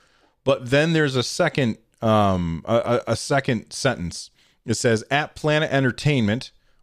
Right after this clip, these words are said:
we explored both blockchain technology and cryptocurrency tokens. We looked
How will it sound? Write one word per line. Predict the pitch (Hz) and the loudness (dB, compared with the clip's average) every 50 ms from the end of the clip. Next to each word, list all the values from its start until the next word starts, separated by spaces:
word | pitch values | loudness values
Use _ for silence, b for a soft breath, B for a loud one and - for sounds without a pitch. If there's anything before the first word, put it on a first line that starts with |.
| _ _ | _ _
we | - 120 127 135 110 | -2 0 0 0 0
explored | 110 - - - - - 190 226 220 143 107 101 107 107 - - | -2 -4 -6 -8 -4 0 2 2 4 4 4 2 0 0 -2 0
both | - 120 120 117 - - | 0 2 2 0 -2 -2
blockchain | 95 107 113 117 123 - - - - 147 143 147 143 | 0 0 2 2 0 -2 -6 -6 -4 -4 -2 -2 -2
technology | - 175 175 - - 101 80 73 78 78 - 92 92 104 - _ | -4 -4 -4 -2 -2 -2 -2 -2 -4 -6 -8 -10 -10 -10 -10 _
and | - 123 131 139 151 170 170 | 0 0 2 2 2 0 -2
cryptocurrency | - - - 160 - - 143 123 - - 135 123 117 113 - - 110 - | -2 -2 -4 -4 0 0 0 -2 0 0 0 0 0 0 -2 -4 -6 -2
tokens. | - - 180 165 - - 67 50 - - - b b b b b b b b b b | 0 0 0 0 0 -4 -8 -8 -10 -16 -18 b b b b b b b b b b
We | 113 117 | 0 2
looked | 107 110 127 180 185 - - | 2 4 4 2 2 0 -6